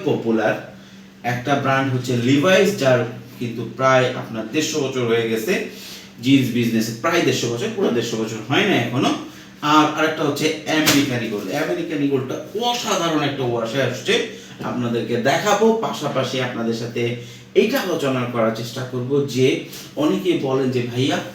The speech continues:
সবচেয়ে বেশি প্রফিট কোন গার্মেন্টস আইটেমটা নিয়ে বিজনেস করলে?" এখন এটা অনলাইনে হোক বা অফলাইনে হোক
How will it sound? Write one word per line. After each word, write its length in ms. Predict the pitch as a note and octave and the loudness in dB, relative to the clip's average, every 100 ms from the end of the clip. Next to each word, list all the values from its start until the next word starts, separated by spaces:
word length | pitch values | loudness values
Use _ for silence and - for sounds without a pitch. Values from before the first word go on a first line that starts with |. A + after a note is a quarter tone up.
| - - | -16 -14
সবচেয়ে 720 | - A#3 B3 - - - B3+ F#3+ | -8 -4 -4 -6 -14 -4 -2 2
বেশি 500 | D3 C3+ - B2 - | 2 2 2 2 0
প্রফিট 560 | - G#3 - F#3 - - - - - - - | -4 -4 4 4 4 -2 -10 -20 -20 -20 -6
কোন 280 | A3+ A3+ F#3+ | 0 2 2
গার্মেন্টস 440 | D3 C3 C3 A#2 | 2 2 2 0
আইটেমটা 440 | C3 A#2+ A#2+ - A#2+ | -2 -4 -6 -6 -6
নিয়ে 180 | A2 | -4
বিজনেস 340 | A2+ A2+ A2 F#2+ | -4 -4 -4 -6
করলে?" 300 | - G#2+ G2 F#2+ - - - - - | -6 -4 -4 -6 -12 -18 -20 -16 -10
এখন 180 | C3 C3 | -2 0
এটা 240 | C3+ - | 0 -2
অনলাইনে 560 | D3 D#3 E3+ F3 F#3 G3 | -2 0 2 2 4 4
হোক 260 | A3 C4 - | 4 2 -2
বা 160 | C#3+ | -4
অফলাইনে 680 | A#2 C#3 - B2 A2 G#2+ G2 | -2 -2 0 0 0 -2 -4
হোক 140 | F#2+ | -8